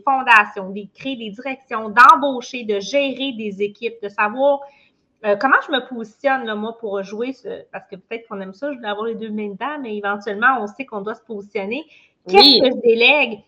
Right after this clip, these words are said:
Speaker 1: Comment est-ce que je gère ces nouvelles responsabilités-là ? Parce que moi, j'ai jamais fait ça. Je l'ai pas fait, l'M B A que ça prend pour avoir une business, puis j'ai pas envie de le faire,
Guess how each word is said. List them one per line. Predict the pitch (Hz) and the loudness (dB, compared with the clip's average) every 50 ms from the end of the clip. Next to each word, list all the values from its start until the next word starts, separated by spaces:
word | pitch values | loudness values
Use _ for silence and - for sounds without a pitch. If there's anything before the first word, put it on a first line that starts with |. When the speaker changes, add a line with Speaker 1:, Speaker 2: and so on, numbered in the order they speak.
| _ _ | _ _
Speaker 1:
Comment | - 277 320 | 2 6 8
est-ce | 427 587 - | 8 6 6
que | - 302 269 | 6 4 4
je | 226 226 220 214 | 4 4 0 0
gère | 208 208 247 233 262 403 427 381 311 - | 4 8 10 10 10 10 6 2 -4 -6
ces | - | -8
nouvelles | 233 226 226 208 240 247 254 | -6 -6 -2 -2 -2 -2 -2
responsabilités-là ? | 247 233 226 226 - 240 226 220 - 233 214 208 214 220 202 202 233 220 226 320 - | -4 -6 -6 -6 -6 -6 -6 -6 -6 -6 -6 -6 -6 -6 -4 -4 -4 -2 -2 -2 -2
Parce | - 285 - | -2 -2 -2
que | - 233 | -4 -6
moi, | 220 262 | -8 -8
j'ai | 302 294 254 | -6 -6 -6
jamais | 220 247 247 269 302 | -6 -6 -6 -6 -8
fait | 294 269 233 226 - | -8 -8 -10 -10 -8
ça. | 339 359 | -10 -8
Je | 349 | -8
l'ai | 269 254 | -8 -6
pas | 262 370 359 - | -6 -6 -4 -2
fait, | 320 392 - 349 | -2 -2 0 -2
l'M | 269 254 240 220 | -2 -2 -2 -4
B | 226 220 220 214 254 285 285 277 | -6 -6 -4 -2 -2 -2 -2 -4
A | 226 | -6
que | 233 | -4
ça | - 202 | -4 -6
prend | 196 - - 262 277 - | -4 0 0 0 0 0
pour | 262 220 | 0 2
avoir | 220 202 202 233 269 233 | 4 4 4 4 2 0
une | 262 233 | 0 0
business, | 208 220 220 214 214 247 294 339 339 - _ | 0 0 0 0 0 -2 -6 -6 -8 -12 _
puis | 233 | -10
j'ai | 220 226 | -10 -2
pas | 233 - 269 277 269 | 2 4 4 4 2
envie | 294 359 381 | 0 -4 -4
de | |
le | 302 - | -4 -4
faire, | - - - 262 - | -2 6 8 8 8